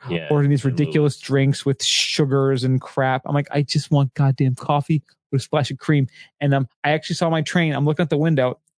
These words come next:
Speaker 2: little silver. I'm looking, I'm watching the train right there. I'm, like, waiting for my coffee to get completed 'cause
Speaker 1: Yeah,
Speaker 2: everything they
Speaker 1: that's
Speaker 2: do, everything they do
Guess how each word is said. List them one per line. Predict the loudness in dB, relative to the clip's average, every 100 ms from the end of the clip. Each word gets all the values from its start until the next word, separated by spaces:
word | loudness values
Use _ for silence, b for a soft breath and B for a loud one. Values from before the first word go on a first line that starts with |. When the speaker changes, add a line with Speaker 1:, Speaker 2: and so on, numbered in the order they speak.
| -6
Speaker 2:
little | -4
silver. | -2 -2 -2 B B B B
I'm | 0
looking, | 0 2 2
I'm | 2 2
watching | 2 0 -2
the |
train | 2 2 2 -4 _
right | -2 -2 0
there. | 0 0 -4 b b b 0
I'm, |
like, | 2 2 -2 -16 _
waiting | -2 0 0
for | -2
my |
coffee | 0 -2 0
to | 0
get | 0 -2
completed | -6 0 0 0 0
'cause | 0
Speaker 1:
Yeah, | 0
Speaker 2:
everything | 0 0 2
they | 2
Speaker 1:
that's | 4
Speaker 2:
do, | 4 2 0 -6 B B B -2
everything | 0 2 2
they | 2 2
do | 2 4 4